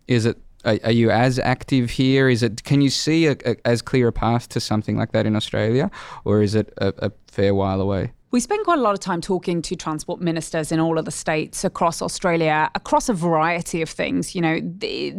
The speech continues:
Speaker 2: the, the, across kind of existing rideshare regulations, new modal-, modalities such as e-scoots, e-, e-bikes, and just what their future think, thoughts are.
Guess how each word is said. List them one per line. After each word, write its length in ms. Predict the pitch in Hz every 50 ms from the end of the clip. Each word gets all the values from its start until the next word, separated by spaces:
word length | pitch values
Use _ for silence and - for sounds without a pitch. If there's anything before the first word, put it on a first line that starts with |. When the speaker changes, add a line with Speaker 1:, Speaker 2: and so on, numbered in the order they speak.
| 175 -
Speaker 2:
the, 160 | - 226 214 - _ _ _ _ _ _ _ _ _ _ _
the, 240 | - 202 185 180 -
across 360 | - 170 - - 175 165 -
kind 200 | - - 175 160 160
of 140 | 151 - -
existing 540 | - 185 156 143 185 180 - - 180 165 165 175
rideshare 420 | 240 247 254 240 - - 254 233
regulations, 920 | 226 214 - 233 226 220 220 214 - - 214 208 208 202 196 196 - -
new 160 | 202 208 214 214
modal-, 340 | 202 190 - 196 190 190
modalities 720 | - - 196 185 185 180 208 190 185 190 185 - - 202 185
such 240 | - - 180 - -
as 160 | 180 165 156
e-scoots, 420 | 175 165 - - - 180 175 - -
e-, 180 | - 180 175 - - _ - -
e-bikes, 680 | 175 170 165 160 - _ 185 185 180 180 - - - - - - - -
and 100 | - 262
just 180 | - 277 - -
what 140 | 269 - -
their 160 | 202 175 165
future 400 | - - - 208 196 - - 170
think, 280 | - - - 170 - - _ _ _ _
thoughts 300 | - 185 175 - - - - -
are. 320 | 175 160 156 170 214 247